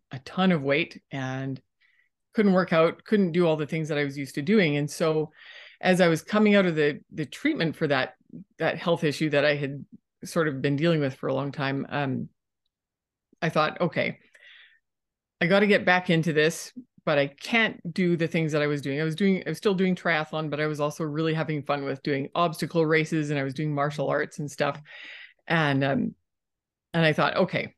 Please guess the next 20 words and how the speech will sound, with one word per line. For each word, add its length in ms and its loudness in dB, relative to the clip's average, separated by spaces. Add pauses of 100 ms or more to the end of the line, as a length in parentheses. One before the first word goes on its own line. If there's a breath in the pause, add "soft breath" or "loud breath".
(140)
what 200 2
can 220 2
I 80 2
do?" 340 -6
What 180 2
I 60 4
can 320 4
do 240 2
is 140 -4
I 100 0
can, 180 -2
like, 280 -4
load 180 2
up 140 0
a 40 -4
barbell 440 0
and 120 -6
do 120 -4
one 320 0
rep 320 0